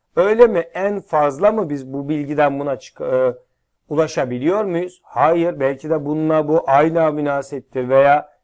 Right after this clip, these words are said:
ne bileyim ikinci ile beşinci aynı amino asittir. Bunu biz anlayabiliyor muyuz? Bu verilen bilgiyle anlayamıyoruz. Birbirleriyle kodonların,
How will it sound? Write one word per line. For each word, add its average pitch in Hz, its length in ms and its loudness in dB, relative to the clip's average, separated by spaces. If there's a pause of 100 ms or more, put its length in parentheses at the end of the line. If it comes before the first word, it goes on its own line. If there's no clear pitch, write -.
(100)
ne 139 120 -6
bileyim 170 320 -4
ikinci 156 460 -4
ile 147 360 0
beşinci 147 680 -4 (440)
aynı 156 340 4
amino 143 300 0
asittir. 127 460 -8
Bunu 143 200 -6
biz 147 120 -8
anlayabiliyor 151 640 0
muyuz? 180 280 -8 (260)
Bu 139 140 -4
verilen 139 480 0
bilgiyle 120 600 -8 (300)
anlayamıyoruz. 196 640 2
Birbirleriyle 151 540 0
kodonların, 143 800 -2